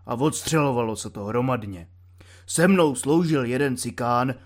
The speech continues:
no a o tom jsme to dlouho nevěděli. Bylo nám to jenom nápadný, že ho vždycky na noc někam volali do kanceláře. To jsme stáli na drině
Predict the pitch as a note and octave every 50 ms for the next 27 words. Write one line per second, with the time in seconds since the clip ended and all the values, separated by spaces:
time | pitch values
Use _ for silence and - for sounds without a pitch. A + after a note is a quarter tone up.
0 | - - - B2+ A#2+ A2 G2+ A2 A#2 A#2 - C3 B2 B2 - - A#2+ A#2+ A#2+ A#2+
1 | A2+ A#2 A#2+ B2 B2+ B2+ B2 B2 A#2+ A#2+ B2 B2 B2 A#2+ A#2 A2 G#2+ G2+ F2+ E2+
2 | E2 - - - - - - - - - - A2 B2 C3+ D3 D#3+ E3 E3 E3 E3
3 | D#3+ - - C#3 C#3+ D3 D#3 D#3 C#3 A#2+ A2+ A2+ A#2+ A#2+ - C3 B2+ A#2 C3+ C#3
4 | C#3 D3+ D3+ B2+ - - - - - - B2+ C#3 B2 A#2+ A#2+ A2 A#2+ A2+ - D#3
5 | D#3+ D3+ - - - C3+ B2 A#2+ C3+ C#3 C#3 B2 A2 - - - B2 C#3+ C#3+ -
6 | C#3+ D3 D3+ D3 B2+ G#2+ B2 C#3+ D3 C#3+ D3 D3 D3+ D3 D3+ C#3+ C#3+ C#3+ C#3 B2+
7 | - - A2+ A2 G#2 G2+ G2 F#2+ F2+ F#2 F2+ F2+ - - - - - - - -
8 | - - - - A#2 - C3+ C#3 C3 - - C3+ C3+ C#3+ C#3+ D3 D3 D3 D3 B2+
9 | D3+ D#3 D#3 D3+ C3+ G#2 F2 -